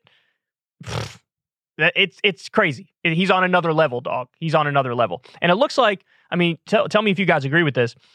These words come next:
but there are times, like, you could tell when Alex is, like, super drunk or on cocaine or something, just fucked up on some sort of a substance. And it comes through 'cause his delivery's, like, not nearly as good and he seems more unhinged. It looks like in this, like, he's not drinking and it, it's almost like he's forcing the rant a little bit. You know what I'm saying? He seems a little more lucid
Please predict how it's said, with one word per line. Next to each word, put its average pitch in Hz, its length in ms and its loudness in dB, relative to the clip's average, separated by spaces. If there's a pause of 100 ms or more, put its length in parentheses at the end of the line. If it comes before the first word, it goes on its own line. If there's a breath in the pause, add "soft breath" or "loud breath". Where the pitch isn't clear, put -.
(220 loud breath)
but 160 100 -2
there 254 120 4
are 302 40 0
times, 165 240 0
like, 175 160 0
you 269 80 -2
could - 240 -4
tell 165 420 0 (100)
when 147 140 2
Alex 143 360 2
is, 143 120 -4
like, 131 200 2
super 175 340 0
drunk 139 460 0 (100)
or 143 160 2
on 143 140 2
cocaine 143 480 0
or 151 80 2
something, 156 360 0
just 143 220 -10
fucked 165 220 0
up 160 160 0
on 131 100 2
some 151 160 -4
sort 151 180 0
of 131 80 -2
a 127 60 -2
substance. 196 520 -2 (360 loud breath)
And 202 100 2
it 202 60 0
comes 247 220 0
through 226 220 2
'cause - 60 -8
his 196 100 2
delivery's, 175 540 2
like, 139 220 2 (280)
not 156 220 0
nearly 165 240 2
as 143 100 0
good 147 220 2
and 160 100 -2
he 139 60 -4
seems 147 300 -6
more 151 360 2
unhinged. 147 460 -2 (320 soft breath)
It 185 80 0
looks 349 240 0
like 269 240 2
in 233 140 0
this, 254 240 0
like, 208 180 2
he's 220 220 -4
not 220 260 0
drinking 214 460 0
and 180 340 0
it, 170 180 -6
it's 160 100 -14
almost 233 120 -4
like 214 100 0
he's 175 140 -6
forcing 233 520 -2
the 247 80 2
rant 247 280 0
a 254 40 4
little 247 180 0
bit. 247 180 0
You 185 80 -2
know 190 60 4
what 196 60 0
I'm - 20 -6
saying? 220 280 0
He 165 60 -2
seems 190 220 -4
a - 20 -2
little 202 160 0
more 196 140 2
lucid 202 440 -4